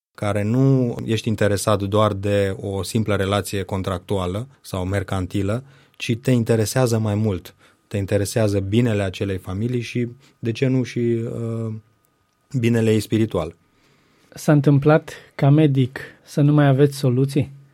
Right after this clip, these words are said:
Speaker 2: Ce faceți în situații de genul acesta?
Speaker 1: Cred că acelea sunt momentele în care colegii noștri aroganți își reconsideră poziția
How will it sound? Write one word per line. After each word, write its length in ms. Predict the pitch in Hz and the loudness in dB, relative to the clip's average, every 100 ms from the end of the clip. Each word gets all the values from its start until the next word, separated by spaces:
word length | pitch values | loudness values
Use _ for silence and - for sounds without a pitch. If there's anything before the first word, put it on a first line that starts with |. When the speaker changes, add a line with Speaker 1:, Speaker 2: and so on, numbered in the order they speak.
| _ _ | _ _
Speaker 2:
Ce 120 | - 190 | -6 -2
faceți 420 | 175 143 139 139 | 0 2 0 0
în 80 | 135 | -2
situații 380 | - 135 135 | 0 -2 -2
de 120 | 127 123 | -2 -2
genul 280 | 127 123 | 0 -2
acesta? 420 | 120 113 117 - - _ _ _ _ _ _ | -2 -6 -8 -12 -20 _ _ _ _ _ _
Speaker 1:
Cred 240 | - 113 98 | -6 -6 -4
că 320 | - 101 95 92 90 | 0 0 0 -2 -4
acelea 360 | 90 - 107 101 | -8 -2 0 0
sunt 320 | - 95 92 | -2 -4 -4
momentele 880 | 92 95 104 98 95 92 90 92 90 | -2 -2 0 0 0 -2 -2 -4 -6
în 160 | 98 90 | -8 -8
care 800 | - 92 90 90 92 90 90 85 85 - - - | -6 -6 -4 -6 -4 -4 -6 -8 -12 -18 -20 -20
colegii 380 | - 98 98 107 | -10 -2 0 0
noștri 320 | 101 101 95 | -2 -2 -2
aroganți 600 | 92 87 85 101 90 - - _ _ _ _ | 0 0 -2 -2 -4 -8 -14 _ _ _ _
își 280 | - 104 - | -8 -6 0
reconsideră 840 | 110 107 98 92 104 92 87 85 - | 0 0 -2 -2 -2 -2 -4 -8 -14
poziția 600 | - 87 87 92 - 85 | -10 -8 -6 -8 -10 -12